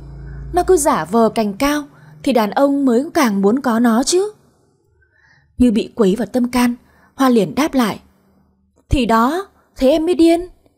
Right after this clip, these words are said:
Vợ ở nhà mua bộ quần áo mới thì nói mát mẻ. Em mua vừa thôi, chứ không mấy cái shop á, không có đủ người để ship. Mà không thì để anh xin luôn số tài khoản của mấy shop đó,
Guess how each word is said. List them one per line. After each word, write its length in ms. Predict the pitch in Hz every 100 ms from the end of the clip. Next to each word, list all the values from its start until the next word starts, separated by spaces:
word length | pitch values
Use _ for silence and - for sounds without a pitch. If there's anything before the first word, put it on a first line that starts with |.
| _ _
Vợ 160 | 208 269
ở 160 | - 170
nhà 420 | 190 226 208 - _ _
mua 160 | 254 285
bộ 140 | 254
quần 200 | - 202
áo 180 | - 214
mới 400 | 247 226 262 403 _ -
thì 80 | -
nói 180 | 220 214
mát 280 | 294 415 359
mẻ. 300 | 302 175 - _ _ _ _ _
Em 200 | 269 262
mua 140 | 277 247
vừa 240 | 240 196
thôi, 340 | 233 262 269 240 _ _ -
chứ 120 | 330
không 240 | 311 277
mấy 140 | 226 214
cái 120 | 302
shop 260 | - 359
á, 120 | 370 349 _ -
không 180 | 311
có 80 | 349
đủ 200 | 294 220
người 220 | 190 226
để 120 | 190 160
ship. 280 | - 359 - _ _ _ _ _ -
Mà 120 | 240
không 240 | 302 311
thì 100 | 277
để 120 | 196
anh 280 | 165 277 285
xin 220 | 277 302
luôn 140 | 285 302
số 160 | 277
tài 180 | 269 277
khoản 260 | 208 233 147
của 100 | 180
mấy 140 | 208
shop 220 | 233 349
đó, 320 | 269 226 294